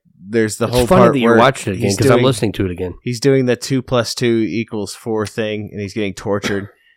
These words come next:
Speaker 1: And he's like, "What if the party said that two plus two equals five? You love, you love Big Brother, don't you?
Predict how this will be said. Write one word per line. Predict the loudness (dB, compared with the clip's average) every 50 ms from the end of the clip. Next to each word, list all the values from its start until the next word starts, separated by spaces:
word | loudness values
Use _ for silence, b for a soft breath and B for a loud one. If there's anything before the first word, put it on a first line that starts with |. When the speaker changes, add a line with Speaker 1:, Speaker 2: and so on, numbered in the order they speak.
| _ _ _
Speaker 1:
And | -6 -4
he's | -4 -4 -2 -2 -2
like, | 0 0 0 -2 -2 -2
"What | -2 -2
if | -2 -4
the | -8
party | -4 0 0 0 0 0
said | -4 -4 -6 -6 -6
that | -6 -8
two | -8 -8 -8 -8
plus | -8 -8 -10 -8 -8
two | -6 -4 -4
equals | -4 -4 -6 -10 -12 -12 -12
five? | -8 -6 -6 -4 -4 -6 -8 -10 _ _ _ _ _ _ _ _ _ _ _ _ _ _ _ _ _ _ _ _ _ _ _
You | -6 -4 -2
love, | 0 2 0 0 -2 -6 -16 _ _ _
you | -14 -10 -6 -2
love | -2 -2 -2
Big | -2 -4 -6 -6
Brother, | -6 -6 -6 -6 -8 -10
don't | -10 -10 -10 -10 -12 -12
you? | -12 -12